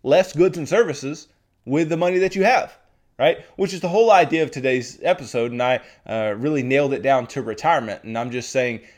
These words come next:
you know, in retirement, because a lot of retirees live on fixed incomes. Okay. And so if you live on a fixed income, it doesn't have to just be in retirement. These,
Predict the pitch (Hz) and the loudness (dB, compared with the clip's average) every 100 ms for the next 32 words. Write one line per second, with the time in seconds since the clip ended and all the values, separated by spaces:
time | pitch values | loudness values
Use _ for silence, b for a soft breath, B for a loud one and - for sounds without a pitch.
0 | b 120 113 - 156 156 120 - 175 139 | b -6 -6 -4 -4 -2 -4 2 2 2
1 | 123 170 196 202 185 139 - 160 143 147 | -4 -4 0 2 2 -2 -4 0 0 -2
2 | 139 113 127 135 127 - 120 113 - 127 | -6 -6 -4 -4 -4 -4 -4 -4 -4 -6
3 | - - 143 156 - - - - b b | -6 -8 -8 -6 -8 -14 -18 -20 b b
4 | b - 113 120 B B 117 131 120 160 | b -4 -2 -2 B B -4 -2 -2 -2
5 | 135 156 143 143 131 151 147 170 151 156 | 0 0 0 -2 0 -4 -4 -6 -4 -2
6 | 190 180 165 131 123 143 135 131 117 120 | 0 0 -2 -4 -6 -6 -2 -4 -2 0
7 | 123 139 151 151 | 0 -2 -4 -6